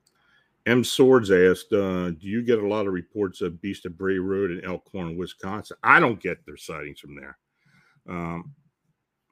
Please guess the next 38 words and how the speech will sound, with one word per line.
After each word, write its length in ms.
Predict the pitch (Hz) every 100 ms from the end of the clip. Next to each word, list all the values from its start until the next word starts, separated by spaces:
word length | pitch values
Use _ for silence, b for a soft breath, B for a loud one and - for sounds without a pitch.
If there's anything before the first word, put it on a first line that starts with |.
| _ _ _ _
you 140 | 196
know, 240 | 226 185 170 - _ _ _ -
I 80 | 196
think 220 | - 320
it's, 140 | 302 - - -
it's 160 | 151
been 260 | - 127 107
going 400 | 110 117 117 110
on 160 | 98
so 420 | 90 - - 107 107
long 600 | 92 92 95 98 98 107 _ _ _ _ _ _ _ _ _ _ -
out 200 | 110 101
in 140 | 98
that 180 | 95 92
area 340 | 90 92 92 87
that 260 | 85 -
people 280 | - 127 120
just 240 | 85 101 -
don't 200 | 104 87
report 400 | 76 - 101 92
it 100 | 73
that 160 | 80
much. 400 | 80 80 76 - -
They 140 | 95 82
just 300 | - - -
kind 200 | - 90
of 60 | 82
feel 340 | - 87 85
it. 60 | -
They, 220 | 87 92 95 -
it's 120 | 92 - -
part 180 | 98
of 80 | 87
what 180 | 85 82
they, 160 | 78 73 76 _ _ _ -
their, 200 | 90 80 90 85 _ _ _ _ _
their 100 | 92
culture. 460 | 85 90 107 -